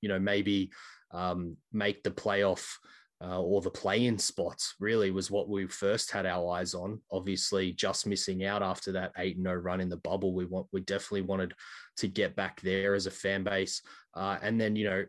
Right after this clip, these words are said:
probably, um, at the highest peak, we, was thinking maybe they could get into that sixth spot and, and guarantee themselves a playoff spot. But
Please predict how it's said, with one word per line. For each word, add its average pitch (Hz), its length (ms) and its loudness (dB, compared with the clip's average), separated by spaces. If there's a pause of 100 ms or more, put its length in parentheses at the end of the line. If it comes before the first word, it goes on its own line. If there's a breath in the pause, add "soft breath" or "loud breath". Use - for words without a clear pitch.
probably, 104 680 2 (360 loud breath)
um, 95 320 -2 (100)
at 110 220 -2
the 101 120 2
highest 107 560 2
peak, 107 380 0
we, 101 180 4
was 98 300 -2
thinking 101 440 -2
maybe 98 320 0
they 98 160 2
could 98 220 -8
get 95 160 2
into 98 240 -2
that 90 240 -2
sixth - 320 -4
spot 95 320 0
and, 95 160 -4
and 92 240 -4
guarantee 95 500 0
themselves 95 520 0
a 92 40 -6
playoff 92 380 -6
spot. - 420 -2
But 95 200 0